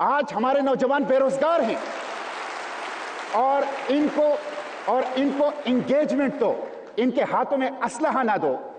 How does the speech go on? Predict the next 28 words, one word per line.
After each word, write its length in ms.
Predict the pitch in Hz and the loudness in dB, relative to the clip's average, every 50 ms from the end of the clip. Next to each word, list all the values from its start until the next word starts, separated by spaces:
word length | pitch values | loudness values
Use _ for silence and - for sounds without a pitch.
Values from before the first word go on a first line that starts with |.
| - - - - | -18 -8 -2 0
इनको 280 | 233 254 247 247 285 262 | 0 2 2 2 0 0
drug 420 | - - 139 175 262 294 294 214 | 0 0 -2 0 0 0 0 0
ना 180 | 208 233 208 185 | 2 2 2 2
दो, 460 | 180 175 160 175 - - - - - 220 | 2 2 0 0 -2 -6 -10 -6 -2 0
इनको 220 | 254 254 254 294 | 0 2 2 0
गन 360 | 202 - - 220 277 320 320 | -2 -2 0 0 2 2 2
culture 440 | - 330 285 277 269 - 240 214 185 | 2 2 2 2 2 2 0 2 2
ना 140 | 180 180 165 | 2 2 2
दो, 380 | 170 180 196 - - - - - | 2 0 0 -2 -6 -6 -2 0
इनको 220 | 254 269 - 302 | 0 2 2 0
crime 440 | - 311 - - 247 294 330 349 320 | -2 -2 -2 0 2 2 2 2 2
culture 420 | 339 330 269 254 262 - 233 214 | 2 2 0 2 2 0 0 2
ना 140 | 180 185 180 | 2 2 2
दो, 260 | 165 196 208 214 - - - - - - | 2 2 0 0 -2 -6 -12 -8 -2 0
इनको 300 | 247 247 240 - 262 240 | 0 0 2 2 2 0
useful 800 | 180 - - 196 302 320 311 320 - - 247 254 247 - - - | 0 0 0 2 2 2 2 0 -2 0 0 0 0 0 -2 -2
engagement 680 | 214 214 165 196 214 220 175 226 233 226 - - - - - | -2 0 2 2 2 2 2 0 -2 -2 -4 -10 -10 -4 -2
वो 120 | 196 226 | -2 -2
sports 560 | - 233 - - - 254 294 294 - - - | -2 -4 -4 0 2 4 4 4 2 -2 -4
की 140 | - 202 196 | -4 -4 -4
सूरत 340 | - - 196 208 196 196 196 196 | -2 0 0 2 2 2 0 0
में 80 | 175 | 0
दो। 140 | 175 185 175 185 - - - - 190 | 2 0 0 -2 -4 -10 -6 -2 0
तो 60 | 202 | 2
ये 240 | 226 240 233 233 - | 2 2 2 0 0
थ्री 360 | 233 247 262 254 262 - - - | 0 2 2 0 -2 -4 -4 -2
ईज 460 | 220 269 285 247 180 - - - - - - - - - - - | 0 2 2 2 0 -2 -4 -10 -14 -18 -20 -20 -20 -18 -10 -4
मेरी 340 | 147 190 233 277 294 285 | -2 0 2 2 2 2